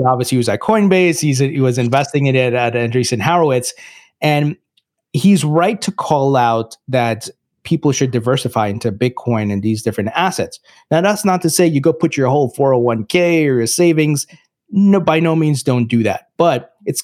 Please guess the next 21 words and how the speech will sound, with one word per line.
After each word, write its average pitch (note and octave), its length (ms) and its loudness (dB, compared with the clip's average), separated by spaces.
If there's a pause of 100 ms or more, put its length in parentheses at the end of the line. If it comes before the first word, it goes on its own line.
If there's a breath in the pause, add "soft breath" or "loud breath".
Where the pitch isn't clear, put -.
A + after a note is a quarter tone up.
it's D3+ 160 -2
kind G3 240 -2
of F#3 80 0
like, C#3 380 0
you D3 100 4
know, C3 60 2
if B2+ 260 -4
you're C3+ 120 2
holding C#3 420 0
gold, C3 420 0
you're A2+ 140 0
holding C#3 340 0
it A#2 240 -2
as G#2+ 260 -2
a F#2+ 100 -2
hedge - 540 -2 (240 soft breath)
and A#2+ 80 0
a A2+ 60 0
safe A#2+ 300 -2
haven A#2+ 340 0
against A#2 420 -2